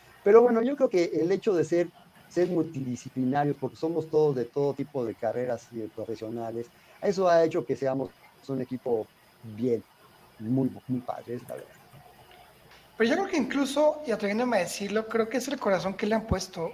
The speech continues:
Speaker 2: Gerardo, porque desde que yo conocía, te conocí a ti, conocí a Gerardo, a Ricardo,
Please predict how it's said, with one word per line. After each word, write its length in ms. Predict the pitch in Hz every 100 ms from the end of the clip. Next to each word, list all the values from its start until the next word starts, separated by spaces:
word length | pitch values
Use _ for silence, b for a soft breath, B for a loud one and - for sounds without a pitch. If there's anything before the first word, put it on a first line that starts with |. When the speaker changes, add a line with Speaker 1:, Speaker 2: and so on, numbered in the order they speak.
| -
Speaker 2:
Gerardo, 560 | - 180 185 180 180 -
porque 260 | 175 -
desde 220 | 180 175 170
que 160 | -
yo 100 | 208
conocía, 840 | 285 233 208 202 202 208 202 - - - -
te 80 | 180
conocí 280 | 196 185 202
a 60 |
ti, 140 | 196 214
conocí 240 | 196 175
a 20 |
Gerardo, 380 | 180 190 202 196
a 40 | 180
Ricardo, 640 | 180 - 214 196 175